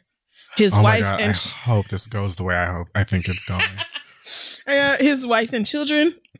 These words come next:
Speaker 1: were in a town forty-five minutes away, thinking he was pulling a long shift at the fire station. <clears throat> Uh,
Speaker 2: What?
Speaker 1: he would be a firefighter.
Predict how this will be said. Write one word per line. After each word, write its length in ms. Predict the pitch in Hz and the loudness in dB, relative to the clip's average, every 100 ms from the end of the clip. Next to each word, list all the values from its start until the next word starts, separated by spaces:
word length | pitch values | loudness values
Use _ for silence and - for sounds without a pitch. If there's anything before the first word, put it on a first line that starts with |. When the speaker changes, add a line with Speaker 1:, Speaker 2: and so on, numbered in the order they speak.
| - - - | -20 -16 -2
Speaker 1:
were 80 | 220 | 2
in 160 | 214 | 2
a 60 | 208 | 2
town 380 | - 240 226 240 | 0 0 0 0
forty-five 520 | - 202 208 190 190 | 0 0 0 0 0
minutes 280 | 208 202 - | 0 0 0
away, 320 | 220 269 302 | 0 2 0
thinking 300 | - 196 196 | -2 -4 0
he 100 | 214 | 0
was 120 | 190 | 0
pulling 320 | - 220 208 208 | 0 2 2 0
a 80 | 196 | -2
long 380 | 196 208 233 254 | 2 4 4 4
shift 340 | - 226 233 190 | 2 0 -2 -4
at 120 | 180 | -4
the 80 | 180 | 0
fire 280 | 233 240 240 | 2 2 0
station. 520 | - 196 - 220 226 _ | 0 0 0 -2 -4 _
<clears throat> 60 | - - - - - _ _ _ _ - - - - - | -20 -18 -18 -18 -18 _ _ _ _ -12 -10 -8 -8 2
Uh, 280 | 240 233 208 147 | 4 6 4 2
Speaker 2:
What? 100 | 151 | 2
Speaker 1:
he 140 | 285 262 | 2 2
would 200 | 240 269 | 4 2
be 120 | 202 214 | 2 -2
a 40 | |
firefighter. 680 | 220 202 185 - 180 185 196 | -2 -4 -4 -2 -4 -4 -8